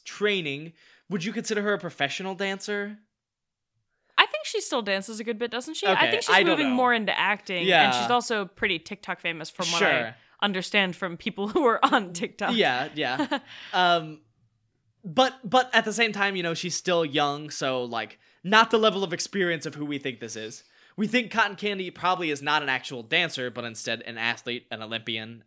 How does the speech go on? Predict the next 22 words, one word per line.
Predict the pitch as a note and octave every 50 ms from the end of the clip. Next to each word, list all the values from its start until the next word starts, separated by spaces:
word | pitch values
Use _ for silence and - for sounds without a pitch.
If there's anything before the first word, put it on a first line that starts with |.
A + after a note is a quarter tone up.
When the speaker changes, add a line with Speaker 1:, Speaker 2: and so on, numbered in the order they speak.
| _ -
Speaker 1:
a | F#2+ G#2
figure | - G#2+ G#2 A2
skater, | G#2 - - G#2+ G#2 G#2 G#2+
whatever. | A2+ G#2 G#2+ G#2 F#2 F#2 - - A2 - _ _ _ _ _ - - - - - _ _ _
I | D3 E3 G3 A3+ A#3+
still | A3+ - - - - F#3 G3 G#3 G#3+ G#3
think, | G#3+ - A#3 A#3 F#3+ D#3 D3 C#3 - - - _ _ _ _ _ _ _ _ _ _ _ _ _ -
I | F#3 G#3
think | G#3 G#3+ - C4+ - -
he, | - B3+
it's, | C4 - A3 G#3 -
he's | - - G#3+ G#3 -
kind | - G3 G3 G3
of | F#3 D3
been | C3+ F3 E3+ D#3
forced | C#3 - - E3+ F3 E3 - - - -
to | D#3 C3+
hold | B2 B2+ A#2+ A#2 G#2
back | A2 G2+ G2 - -
a |
little | G2+ F#2 F#2 F#2 F#2
bit. | - - A1 -